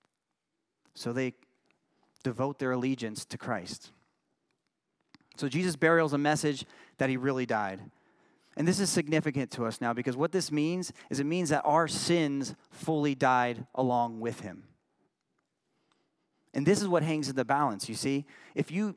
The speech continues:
don't believe that Jesus fully died, he was comatose, well, then our sins never died with him.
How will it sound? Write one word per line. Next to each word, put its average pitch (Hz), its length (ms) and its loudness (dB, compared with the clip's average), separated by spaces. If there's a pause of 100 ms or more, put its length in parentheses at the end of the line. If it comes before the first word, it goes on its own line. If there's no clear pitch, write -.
don't 165 340 2
believe 151 420 2
that 135 120 0
Jesus 143 380 -4
fully 147 420 0
died, 139 460 0 (2750)
he - 140 -6
was 147 120 0
comatose, 151 880 0 (1400)
well, 143 280 0 (360)
then 143 160 2
our 147 80 4
sins 147 320 -2
never 131 220 0
died 127 260 -2
with 120 200 -4
him. 90 180 -12